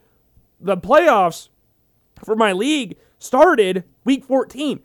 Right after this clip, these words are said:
The Indianapolis Colts had a bye week, week fourteen. And I don't remember if I talked about this or not, about the result. I scored a hundred twenty-five points without Jonathan Taylor.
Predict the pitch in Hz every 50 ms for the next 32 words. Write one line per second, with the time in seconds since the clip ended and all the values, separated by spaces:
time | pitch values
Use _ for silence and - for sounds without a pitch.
0 | _ _ _ _ - 233 302 330 330 320 233 254 233 - - - 285 285 247 -
1 | - _ - 220 240 269 247 202 139 _ - 214 277 294 262 247 226 160 - _
2 | _ _ _ _ _ _ _ _ 196 240 254 185 _ - 220 220 220 220 - 208
3 | 220 190 151 147 175 208 247 262 262 254 240 220 208 208 196 - 220 220 220 220
4 | 190 190 185 175 160 185 175 - 165 151 156 165 190 208 208 196 170 151 165 165
5 | 160 139 147 147 143 160 196 202 190 - _ _ _ _ _ _ _ - 254 262
6 | - 302 320 302 226 233 254 285 277 - - - 254 254 240 - 240 233 226 -
7 | - 214 226 226 190 - - - _ _ _ _ _ _ _ - 131 - - -
8 | - - 233 208 - - - _ _ _ _ _ - 190 196 208 214 175 185 180
9 | 156 165 190 190 170 139 113 -